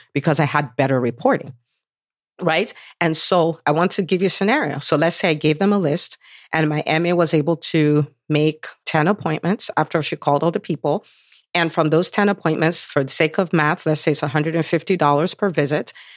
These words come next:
And so a hundred and fifty dollars times ten is fifteen hundred. And so she came to work, she paid for herself, she paid her overhead, and she made me a profit. That's the capability of an E H R.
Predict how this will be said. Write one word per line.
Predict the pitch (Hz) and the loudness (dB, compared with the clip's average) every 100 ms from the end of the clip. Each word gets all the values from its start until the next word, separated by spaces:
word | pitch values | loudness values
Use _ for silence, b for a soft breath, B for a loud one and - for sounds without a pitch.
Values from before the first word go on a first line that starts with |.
| B | B
And | 160 151 | -2 -2
so | - 156 151 151 151 _ _ | 0 2 2 0 -2 _ _
a | 156 | -2
hundred | 175 175 190 | 0 0 0
and | 160 | 0
fifty | - 175 - 185 | 0 -2 0 2
dollars | 160 151 165 196 - | 4 4 2 0 -4
times | - 160 160 151 147 - - _ _ | -2 0 2 0 -2 -8 -12 _ _
ten | - - 277 156 277 - _ _ - | -10 -2 0 2 0 -4 _ _ -4
is | 156 | -4
fifteen | - 180 - - 190 | 0 -2 -2 0 0
hundred. | - 214 185 127 - - B B | 0 0 0 0 -4 -10 B B
And | - 160 | -2 0
so | - | 2
she | 165 165 | 2 0
came | 156 165 180 | 0 0 0
to | - | 0
work, | 220 160 180 | 0 2 0
she | - 143 | -2 -4
paid | - 151 | -2 -2
for | - 190 | 0 -2
herself, | 196 156 151 | -2 0 0
she | - | -2
paid | 127 147 147 | -2 -2 0
her | 190 - | -2 0
overhead, | 151 156 139 139 | 0 0 0 0
and | 143 | 0
she | - 139 | -2 -4
made | 135 | -4
me | 127 | -4
a | 135 | -6
profit. | - 190 - - - - _ _ _ _ _ _ _ | -2 -4 -2 -8 -8 -16 _ _ _ _ _ _ _
That's | 147 147 190 - | 0 0 0 -2
the | 185 | -2
capability | - - 185 - 175 147 147 147 143 143 - | -4 -2 -2 0 0 2 2 2 2 -2 -2
of | 135 | -2
an | 147 - | -2 -2
E | 139 | -4
H | 135 - | -2 0
R. | 156 - | 0 0